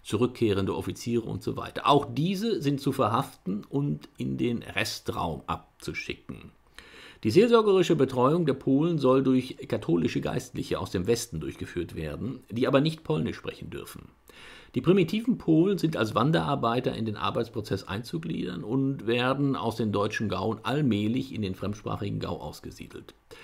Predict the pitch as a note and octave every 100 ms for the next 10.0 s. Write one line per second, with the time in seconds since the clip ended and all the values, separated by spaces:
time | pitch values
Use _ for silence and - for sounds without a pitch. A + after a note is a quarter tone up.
0 | - - - A2 E3+ A#3 A3+ A#3+ A#3+ G#3
1 | F3 E3 - - D3+ C3+ B2 D3 C#3+ E3
2 | D#3+ A#2+ A2+ - A#2+ C3 G2+ - - _
3 | - E2+ - D2 - - - D#2 - B2
4 | - A#2 - G#2 F#2+ G#2+ A2 G#2+ - F#2+
5 | A2 B2 F2 E2 - - F2+ - - -
6 | G2 - G#2+ A2 - - E2+ - C2+ -
7 | - - - - - A#1 G#1+ - - -
8 | - - - - - E3 A3+ F#3+ F3 F#3+
9 | F#3+ F#3 F#3 C#3 A2 G#2+ - F3 - -